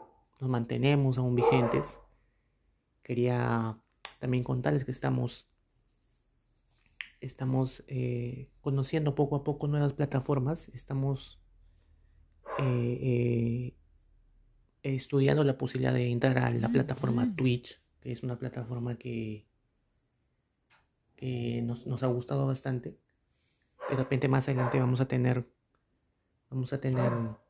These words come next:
Speaker 1: novedades respecto a eso. Y pues, eh, que se viene para el otro año para el podcast, nada, continuar,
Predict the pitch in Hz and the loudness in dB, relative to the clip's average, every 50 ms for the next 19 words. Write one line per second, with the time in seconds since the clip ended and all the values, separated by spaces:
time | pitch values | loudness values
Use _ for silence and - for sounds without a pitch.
0 | _ _ _ _ _ _ _ _ _ _ _ - - - - - - - - - | _ _ _ _ _ _ _ _ _ _ _ -12 -10 -8 -8 -10 -12 -16 -20 -18
1 | _ 131 123 120 120 120 123 120 123 120 131 131 131 123 123 120 - - 131 131 | _ -6 -4 -4 -2 -2 -2 -2 -2 -2 0 -2 -2 -4 -6 -14 -10 -10 -12 -10
2 | _ - 120 117 117 - 151 120 113 117 - - - - _ _ _ _ _ _ | _ -8 -8 -8 -8 -8 -10 -8 -8 -8 -10 -12 -18 -20 _ _ _ _ _ _
3 | _ _ _ _ _ _ _ _ _ _ _ _ _ _ _ _ _ _ _ _ | _ _ _ _ _ _ _ _ _ _ _ _ _ _ _ _ _ _ _ _
4 | _ _ _ _ _ - 139 135 131 131 127 123 123 120 120 120 120 117 - _ | _ _ _ _ _ -4 -2 -2 0 0 0 0 -2 -2 -2 -2 -4 -6 -8 _
5 | - 135 127 123 123 - - 131 123 123 120 120 - 131 127 - 139 127 127 127 | -4 -2 -2 -2 -4 -4 -4 -2 -2 -2 -2 -2 -2 -6 -4 -2 -2 0 2 0
6 | 127 127 135 131 127 127 127 123 123 120 120 - - 135 127 120 120 123 117 120 | 2 2 0 0 0 0 0 0 -2 -2 -4 -4 -4 -4 -4 -2 -2 -2 -2 -2
7 | 123 123 123 123 123 127 120 - 127 123 117 117 - - 123 127 - - - 131 | -2 -2 -2 0 0 -2 -2 -4 -4 -4 -4 -6 -6 -4 -6 -6 -4 -4 -6 -6
8 | 131 - 143 147 160 156 - - - _ - 131 131 - 127 127 123 131 135 139 | -6 -4 -2 -2 0 -2 -2 -6 -8 _ -6 -6 -6 -4 -6 -4 -4 -2 -2 -4
9 | 143 143 | -4 -8